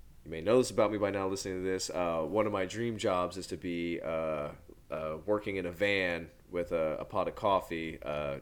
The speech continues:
doing surveillance. This is a close second, is, uh, working in an underground bunker.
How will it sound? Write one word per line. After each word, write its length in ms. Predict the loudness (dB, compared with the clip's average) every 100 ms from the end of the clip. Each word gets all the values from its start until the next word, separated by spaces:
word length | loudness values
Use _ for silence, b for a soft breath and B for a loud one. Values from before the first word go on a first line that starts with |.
| -2
doing 200 | -2 -2
surveillance. 720 | -4 2 4 4 0 -8 -12 -16 b b
This 180 | 2 2
is 100 | 4
a 60 | 0
close 300 | 6 6 8
second, 380 | 4 4 2 -4 -10 -4
is, 400 | 0 0 0 2
uh, 160 | 2
working 360 | 4 2 2 -2
in 100 | -2
an 100 | -2
underground 440 | -2 -2 -4 -4
bunker. 460 | -4 -6 -4 -10 -10